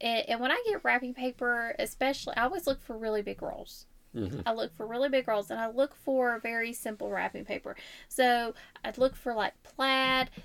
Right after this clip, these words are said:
Speaker 1: things of that nature. Um, I try to get different colors, but I always feel like I get stuck with a lot of red. Um, but that seventy-five percent off day, I actually got it for a dollar.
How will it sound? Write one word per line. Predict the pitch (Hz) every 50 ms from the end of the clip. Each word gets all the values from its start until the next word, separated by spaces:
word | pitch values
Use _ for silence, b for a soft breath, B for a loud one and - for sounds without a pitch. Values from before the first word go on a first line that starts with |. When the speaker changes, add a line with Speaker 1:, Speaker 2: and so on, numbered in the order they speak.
| B -
Speaker 1:
things | 262 254 254 247 247
of | 240
that | 247 240 226
nature. | 220 226 233 233 226 - - - 226 226 226 226 220 220 208 -
Um, | 214 214 208 208 202 202 208 226 - 330 - _ - _ _ _ _ - - - - -
I |
try | - - - - - - 285 294 311
to | 330
get | 302 294 285 269
different | 277 285 269 247 247 -
colors, | 269 247 247 247 247 -
but | - 247
I | 226
always | 233 247 247 247 247
feel | - - 240 226
like | 226 -
I | 220 214
get | - 185 -
stuck | - - 226 - -
with | 220 -
a | 208
lot | 202 202 196 196
of | 190 190 - -
red. | 190 196 196 190 202 214 240 269 - - 339 _ _ _ b b b b b b b b b - -
Um, | 233 240 233 220 - - _ 233
but | 247 240 240 - _ _ _ _ -
that | 247 226 220 214 - - _
seventy-five | - - 277 285 302 302 285 285 277 - 247 240 240
percent | - 220 - - 330 330
off | 339 285 277
day, | - 247 226
I | 220 220
actually | 254 - - - 240 214
got | - 214 214
it | 208 202
for | - - 214 208
a | 190
dollar. | 196 - 202 190 190 190 - - - - - -